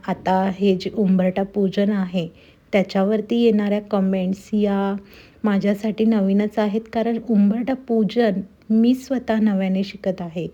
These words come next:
मी कुठेच म्हणाली नाही की मी याच्यामध्ये एक्सपर्ट आहे करून, मी फक्त तुमच्यासोबत शेअर करत आहे जे मी करत आहे. काल व्हायरल झालेल्या व्हिडिओखाली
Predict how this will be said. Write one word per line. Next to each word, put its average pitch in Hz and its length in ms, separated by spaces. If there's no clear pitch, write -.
मी 240 60
कुठेच 233 460
म्हणाली 185 440
नाही 180 380
की 185 380
मी 196 240
याच्यामध्ये 185 540
एक्सपर्ट 185 600
आहे 190 260
करून, 160 340
मी 220 160
फक्त - 400
तुमच्यासोबत 220 640
शेअर 190 440
करत 190 380
आहे 175 320
जे 220 220
मी 226 200
करत 175 400
आहे. 165 280
काल 185 260
व्हायरल 190 400
झालेल्या 190 440
व्हिडिओखाली 190 800